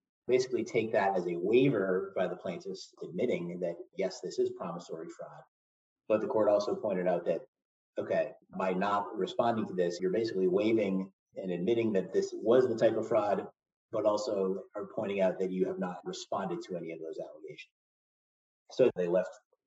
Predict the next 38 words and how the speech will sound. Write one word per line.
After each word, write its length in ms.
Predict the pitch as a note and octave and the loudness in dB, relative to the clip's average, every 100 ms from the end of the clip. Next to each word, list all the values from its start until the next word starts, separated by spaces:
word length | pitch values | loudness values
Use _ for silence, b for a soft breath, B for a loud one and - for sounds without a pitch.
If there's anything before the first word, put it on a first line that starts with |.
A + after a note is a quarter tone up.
| - | 2
open 260 | A#2 A2+ | 4 4
the 80 | G2+ | -2
opportunity 480 | F#2+ F#2+ - F#2 F2+ | -4 -4 -8 -8 -8
to 140 | E2+ | -8
replead 440 | F#2 F2+ - F#2 F2 | -6 -6 -4 -4 -2
and 140 | F#2 F2 | -4 -8
respond 480 | F2 - F2 E2 - - - - | -10 -10 -12 -12 -16 -20 -18 -12
to 120 | E2 D#2+ - | -12 -12 -14
Fidelity's 400 | - E2+ E2 D#2+ - | -8 -8 -8 -14 -14
response 440 | - - D#2 D2 - | -16 -14 -14 -16 -16
there. 260 | D2+ C#2+ - _ _ _ _ _ _ A2 | -14 -16 -20 _ _ _ _ _ _ 0
They 80 | |
didn't 320 | A#2 E3+ F#3+ - | 4 4 4 0
spend 460 | - B2+ B2 B2 - - | 0 2 4 0 -2 -4
a 40 | |
whole 240 | A2+ A#2 A#2 | 2 6 8
lot 200 | A2 G#2+ | 6 4
of 160 | G#2+ | 0
time 520 | A2 G#2 G2+ G2 G2 - _ _ _ _ _ _ _ _ A2 | -6 -2 -2 -2 -6 -10 _ _ _ _ _ _ _ _ -6
on 180 | G#2 G2 | -4 -2
their 160 | F#2 | -2
reasoning 560 | F#2 A2 G#2+ F#2+ F#2+ F#2 | 0 -2 -2 -2 -2 -2
as 140 | F#2 | -4
to 140 | - F2+ | -2 0
why 360 | F#2+ G2+ G#2+ | 4 4 4
or 240 | G#2+ F#2+ F#2 | 4 2 2
why 260 | F2+ F2 | 2 0
not 480 | F2+ C3 B2 A#2 - | 0 2 2 0 -2
they 120 | G2 | 0
were 140 | F#2 F2+ | 0 0
dismissing 540 | F#2+ G#2 F#2+ - F#2 | -4 -6 -8 -6 -6
these 180 | F2+ F2 | -6 -6
claims 320 | - F#2 F2 | -8 -8 -6
with, 180 | F2 F#2+ | -2 -2
with 240 | G2+ G#2+ - | 0 -2 -2
or 120 | F#2+ | -2
without 320 | F2+ F#2 F2+ - | 2 2 2 0
prejudice. 500 | F#2+ F2+ F2 E2+ | -2 0 -2 -4